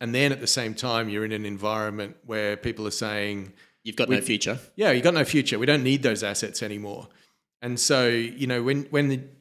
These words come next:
Speaker 1: when you start to move the dials in these very adverse directions, you get to the point where the owners of these assets will say, "Actually, financially, commercially, it doesn't make sense for us to keep this asset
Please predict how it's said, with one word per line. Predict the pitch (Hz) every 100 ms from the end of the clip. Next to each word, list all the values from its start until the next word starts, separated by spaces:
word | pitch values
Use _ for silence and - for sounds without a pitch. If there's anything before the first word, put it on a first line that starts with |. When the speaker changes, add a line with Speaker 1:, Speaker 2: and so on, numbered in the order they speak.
| -
Speaker 1:
when | 139
you | 139
start | - 143 139
to |
move | 123 123 117
the | 117
dials | 117 113 110 104
in | 104
these | 101
very | 110 110 104 110 113
adverse | 113 113 107 -
directions, | 113 104 139 135 104 104 117
you |
get | 113 143 -
to |
the | 110
point | 110 120 113 120
where | 117
the | 107 110
owners | 120 127 113 101 101
of | 107
these | 117 107
assets | 113 113 113 107 - -
will | 107
say, | - 113 104 104 98 _ _ _ _ _ -
"Actually, | 110 - 113
financially, | 110 120 120 135 127 127 117
commercially, | 113 113 110 110 123 107
it |
doesn't | 113 113 110
make | 107 101
sense | - 127 113 101
for | - 113
us | 101
to | -
keep | - 117 110
this | 110 104
asset | 104 107 104 98 -